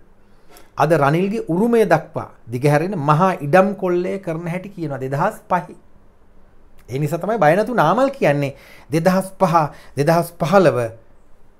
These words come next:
කෘෂිකර්ම ප්‍රතිපත්ති ක්‍රියාත්මක කරනවා අම්මේ තාත්තේ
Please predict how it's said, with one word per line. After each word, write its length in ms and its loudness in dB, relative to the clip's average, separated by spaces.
කෘෂිකර්ම 500 2
ප්‍රතිපත්ති 480 -2
ක්‍රියාත්මක 560 -2
කරනවා 380 -6
අම්මේ 420 -4
තාත්තේ 600 -2